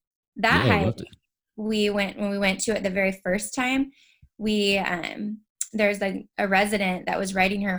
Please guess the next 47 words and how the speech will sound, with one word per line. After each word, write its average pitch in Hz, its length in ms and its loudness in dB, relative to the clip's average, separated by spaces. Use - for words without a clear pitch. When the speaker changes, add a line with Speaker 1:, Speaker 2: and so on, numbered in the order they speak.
Speaker 1:
horse 185 500 -2
and 208 160 -4
took 214 200 -6
her 208 140 0
horse 208 460 -2
into 208 300 0
the 196 100 -4
sound, 185 600 -2
and 190 120 -2
the 202 60 -2
horse, 202 400 -4
like, 202 120 -12
swam 208 300 0
around 190 340 2
for 196 80 -2
a 202 60 0
few 196 180 -4
minutes. 170 260 -2
Speaker 2:
<laughs> - 160 4
That's 104 260 6
Speaker 1:
It 101 40 2
was 95 80 -6
Speaker 2:
crazy. 101 160 4
Speaker 1:
really - 280 6
cool. 165 260 -6
Speaker 2:
I've 101 140 6
never 143 220 8
seen 123 200 6
a 98 80 6
horse 101 300 6
swim. 98 400 4
Oh, 110 180 6
you 98 140 6
know, 104 240 4
this 104 160 2
is 76 160 -2
totally 87 400 0
random 73 340 0
and 73 80 0
on 73 220 0
tangent, 76 400 2
but 69 240 -4
it - 180 -6
goes 80 220 -4
along 76 180 0
the 71 60 -2
line. 73 160 -2